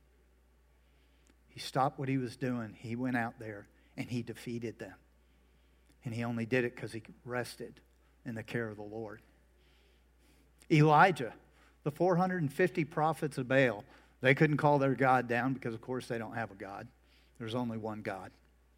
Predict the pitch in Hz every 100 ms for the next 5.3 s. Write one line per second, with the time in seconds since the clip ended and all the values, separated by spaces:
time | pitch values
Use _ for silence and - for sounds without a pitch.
0 | _ _ _ _ 113 101 123 127 131 147
1 | 131 123 131 123 127 127 127 110 104 131
2 | - 135 139 131 - 143 156 - - -
3 | - - 107 123 127 - 113 - - 143
4 | 156 175 - 175 185 - 127 120 135 175
5 | - 180 185